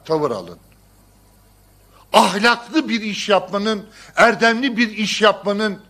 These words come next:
hazzını yaşamak gerekiyor. Bu millet için ödeyemeyeceğimiz hiçbir bedel yok.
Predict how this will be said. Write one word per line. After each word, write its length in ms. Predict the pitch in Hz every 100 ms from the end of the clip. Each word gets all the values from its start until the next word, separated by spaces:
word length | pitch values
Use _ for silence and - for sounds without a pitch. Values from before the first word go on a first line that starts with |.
| _ _ _
hazzını 500 | - 190 202 143 214
yaşamak 600 | 240 165 - 139 110 101 -
gerekiyor. 500 | 98 95 _ 98 80 _ _ _ _ _ _ _ _ _ _ _ _ _ _ _ _
Bu 180 | 147 302
millet 380 | 262 202 214 214
için 260 | 196 220
ödeyemeyeceğimiz 920 | 202 202 208 220 202 190 180 190 190 196
hiçbir 520 | 247 214 - 180 147
bedel 340 | 165 165 156
yok. 260 | 139 110 -